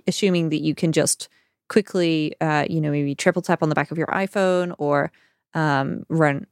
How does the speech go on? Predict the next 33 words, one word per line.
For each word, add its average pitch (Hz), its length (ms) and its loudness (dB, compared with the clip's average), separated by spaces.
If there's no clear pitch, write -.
you 165 120 4
know, 147 300 -2
um, 156 640 -2
s-, - 320 -2
uh, 180 60 0
use 160 340 0
a, 143 400 0
a, 151 180 0
oh, 170 320 2
gesture. 220 400 2
That's 175 200 0
the 175 80 0
one, 170 360 2
um, 151 240 2
on 160 100 2
the 147 80 -2
trackpad 180 460 0
on 151 120 2
an 147 100 -2
iPad. 170 460 0
Then 185 120 4
you 165 100 0
can 170 140 0
trigger 170 280 2
that, 147 300 0
uh, 147 220 2
shortcut - 380 0
very - 160 0
quickly - 420 -2
and 151 100 -2
very 151 200 2
easily. - 440 2
Um, 151 420 0